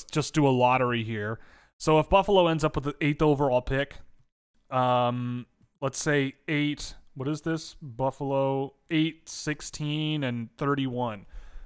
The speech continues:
So, uh, two, two sort of mid-round picks and, uh, and a late. So at eight, I mean, you're in a pretty good spot because there's gonna be a good player available.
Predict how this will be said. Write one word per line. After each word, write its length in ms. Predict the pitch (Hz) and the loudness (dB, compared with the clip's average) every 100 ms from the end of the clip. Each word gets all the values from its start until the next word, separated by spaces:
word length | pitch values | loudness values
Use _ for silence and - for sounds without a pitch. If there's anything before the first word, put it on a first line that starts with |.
| - | -8
So, 460 | - 160 151 147 | 2 4 6 4
uh, 40 | 151 | 2
two, 480 | - 254 247 247 247 | 4 6 8 6 4
two 260 | - - 254 | 4 4 6
sort 200 | 220 202 | 6 6
of 80 | 165 | 6
mid-round 500 | 160 151 156 147 135 | 4 6 4 4 2
picks 440 | 143 147 - - - | 0 0 -4 -8 -4
and, 320 | 143 131 127 | 0 0 2
uh, 320 | 127 123 123 | 4 4 2
and 140 | 147 131 | 0 -2
a 40 | |
late. 380 | 123 131 110 - - - _ _ - | 0 2 0 -4 -18 -20 _ _ -2
So 580 | - 160 156 156 151 _ _ _ _ | 4 6 8 6 2 _ _ _ _
at 220 | 160 - - | 2 2 2
eight, 360 | 180 220 - _ | 2 2 -2 _
I 60 | - | 0
mean, 300 | 156 156 151 - - | 4 4 0 -6 0
you're 200 | 165 202 | 2 4
in 40 | |
a 60 | 214 | 4
pretty 240 | 196 196 | 4 4
good 160 | 165 156 | 2 0
spot 400 | - 147 147 - | 0 2 0 -2
because 300 | 143 151 127 | 0 0 2
there's 180 | 147 120 | 0 2
gonna 180 | 147 | 2
be 140 | 135 131 | 2 2
a 60 | |
good 200 | 120 127 | 0 -2
player 260 | 117 123 113 | -2 -2 -2
available. 560 | 113 113 104 95 90 | -2 -4 -6 -8 -16